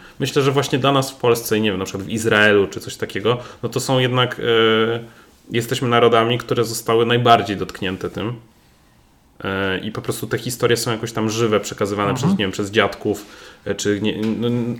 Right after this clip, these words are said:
Speaker 1: wydaje mi się, że w Polsce każdy ma kogoś w rodzinie, kto zginął podczas okupacji, e, jednej albo drugiej tak naprawdę, tak? E, i to po prostu, no,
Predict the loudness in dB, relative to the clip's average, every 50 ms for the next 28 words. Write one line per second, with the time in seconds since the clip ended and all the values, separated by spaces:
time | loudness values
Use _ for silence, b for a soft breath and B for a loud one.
0 | -10 -10 -6 0 2 4 4 4 2 0 -2 -4 -2 0 0 0 0 0 -4 -6
1 | -4 0 2 2 2 2 0 0 0 0 0 0 0 -2 0 0 -2 0 2 2
2 | 2 2 0 -2 -4 -4 -4 -4 -6 -6 -6 -6 -4 -2 0 2 2 2 0 0
3 | -2 B B B B -8 -8 -8 -4 -4 -4 -2 -2 -4 -4 -4 -6 -2 -2 -4
4 | -4 -4 -6 -8 -8 -8 -8 -10 B B B B B B B B -4 -2 -2 0
5 | 4 2 2 2 2 -2 -2 -2 -2 -2 -2 -2 -2 0 -2 -2 -2 -4 -6 -6
6 | -6 -8 -10 -8 -8 -8 -8 -8 -6 -6 -6 -6 -6 -8 -6 -6 -6 -6 -6 -8
7 | -12 -16 B B B B B B B B B B -8 -6 -4 -2 -2 0 0 0
8 | 0 0 0 -2 -2 -4 -2 -2 -2 -2 -2 0 0 0 0 -2 -2 -4 -8 b
9 | b b b b b b b b _ _ _ _ _ -20 -20 _ _ _ _ _
10 | -12 -4 -4 -4 -4 -4 -8 -6 -4 -2 -2 -2 -2 -4 -4 -6 -6 -6 -4 -4
11 | -4 -4 -6 -8